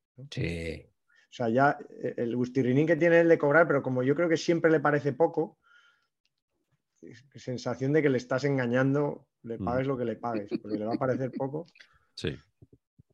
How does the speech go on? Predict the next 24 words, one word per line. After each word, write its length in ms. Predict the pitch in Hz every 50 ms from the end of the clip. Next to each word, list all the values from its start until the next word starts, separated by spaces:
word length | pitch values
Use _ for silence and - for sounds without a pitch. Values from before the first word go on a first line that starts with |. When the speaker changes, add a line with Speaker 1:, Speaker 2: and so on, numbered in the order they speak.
| _ _ _ _ _ _
Speaker 1:
Pero, 320 | - 131 127 120 110 113
Speaker 2:
Total. 280 | 107 104 104 104 107 - _
Speaker 1:
pero 280 | - 131 135 135 135 139
a 40 | 131
mí 120 | 135 147
lo, 260 | 156 185 196 196 196 -
lo 160 | 165 170 151
que 80 | 139 143
más 160 | 147 147 147
me 80 | 170 160
preocupa 340 | 180 190 175 180 170 175
del 140 | 170 165 156
Madrid 240 | 151 156 156 151 156
actual, 500 | 147 147 - 143 135 147 160 170 - - _ _ _ _
eh, 300 | 139 135 131 127 123 123
Patch, 280 | - 139 151 165 160 -
es 160 | - 151 147 -
que 100 | - 175
habrán 260 | 175 180 175 170 160
hecho 380 | 160 160 160 - 185 185 185 -
con 200 | - 147 139 135
la 140 | 135 135 127
loneta 580 | 127 123 123 131 151 170 165 170 175 170 165
esa 440 | 165 160 - 170 165 160 165 165 -